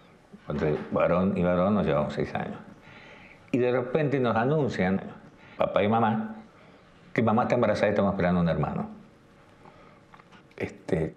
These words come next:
cosa que nos alegró, porque mirá que podríamos habernos puesto celosos, pero como ya éramos una tribu ya de, eh, de hermanos, ya eso nos parecía que iba a haber un nuevo juguete, no sé qué imaginamos.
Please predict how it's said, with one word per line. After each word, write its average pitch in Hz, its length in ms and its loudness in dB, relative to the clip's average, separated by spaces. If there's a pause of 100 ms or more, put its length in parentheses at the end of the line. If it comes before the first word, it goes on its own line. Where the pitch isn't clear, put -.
(120)
cosa 165 380 0
que 117 100 2
nos 92 200 2
alegró, 85 540 2
porque 80 200 0
mirá 101 260 2
que 85 160 0
podríamos 87 400 0
habernos 85 240 2
puesto - 260 -4
celosos, 92 760 0 (540)
pero 107 140 0
como 113 180 2
ya 143 80 2
éramos 175 280 2
una 101 280 0
tribu 95 420 0
ya 85 240 2
de, 73 480 -2 (1040)
eh, 76 240 2
de 78 100 2
hermanos, 82 640 -2
ya 120 160 2
eso 165 180 2
nos 67 480 -2
parecía 98 840 0 (340)
que 107 100 0
iba 104 80 4
a - 20 4
haber 110 160 2
un 101 140 2
nuevo 107 260 2
juguete, 101 520 2
no - 80 0
sé 120 180 0
qué 95 100 2
imaginamos. - 540 -2